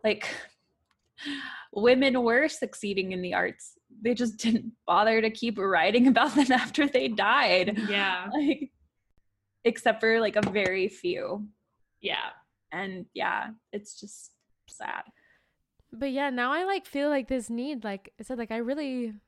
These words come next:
Speaker 3: I like reading scary stories. Like, I don't read as much as I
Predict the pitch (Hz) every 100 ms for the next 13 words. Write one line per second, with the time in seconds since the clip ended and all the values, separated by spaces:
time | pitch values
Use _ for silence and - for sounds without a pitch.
0 | _ 208 240 214 202 233 285 196 190 190
1 | 220 226 - 220 220 226 214 196 185 190
2 | 208 233 233 - _ _ 208 202 196 -
3 | _ 220 233 196 - - 233 220 214 208
4 | 202 208 196 190 185 180 185